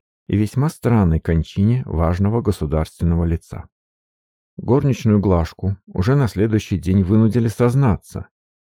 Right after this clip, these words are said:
что накануне трагедии вечером к ней в гости заходил молодой человек, назвавшийся Иваном Красилиным, купцом из Харькова. Красивый, высокий, сероглазый,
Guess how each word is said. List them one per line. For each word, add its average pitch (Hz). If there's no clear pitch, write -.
что -
накануне 123
трагедии 87
вечером 101
к -
ней 139
в 131
гости 85
заходил 87
молодой 110
человек, 113
назвавшийся 104
Иваном 110
Красилиным, 90
купцом 113
из 127
Харькова. -
Красивый, 82
высокий, -
сероглазый, 92